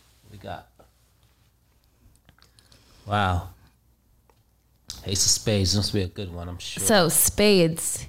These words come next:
Speaker 2: here at Private Talk Podcast with Alexis Texas is my favorite card because it's just like my booty, but different. So I wanna know your weirdest sexual experience.
Speaker 1: Weirdest sexual experience?
Speaker 2: Yeah.
Speaker 1: Wow.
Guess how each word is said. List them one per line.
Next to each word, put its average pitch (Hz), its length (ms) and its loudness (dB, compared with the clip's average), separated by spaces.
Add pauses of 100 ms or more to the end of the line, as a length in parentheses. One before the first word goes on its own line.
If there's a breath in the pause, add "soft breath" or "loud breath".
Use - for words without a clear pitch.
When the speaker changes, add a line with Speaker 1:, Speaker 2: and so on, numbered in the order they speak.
Speaker 2:
here 190 220 2
at 156 160 2
Private 160 260 4
Talk 151 480 0
Podcast 143 560 0
with 170 100 0
Alexis 160 400 0
Texas 147 480 0 (480 loud breath)
is 170 220 2
my 156 220 6
favorite 151 500 2
card 139 440 2
because 170 360 0
it's - 320 0
just - 260 0
like 175 220 0
my 165 140 2
booty, 165 360 2
but 185 360 0
different. 226 500 2 (560 loud breath)
So 220 420 4 (160)
I 233 200 4
wanna 302 240 4
know 247 180 6
your 226 260 6
weirdest 175 1200 2 (120)
sexual 160 680 0
experience. - 1000 -2 (1400)
Speaker 1:
Weirdest 117 400 2
sexual 104 300 2
experience? 92 800 -4
Speaker 2:
Yeah. 170 160 2
Speaker 1:
Wow. 92 200 2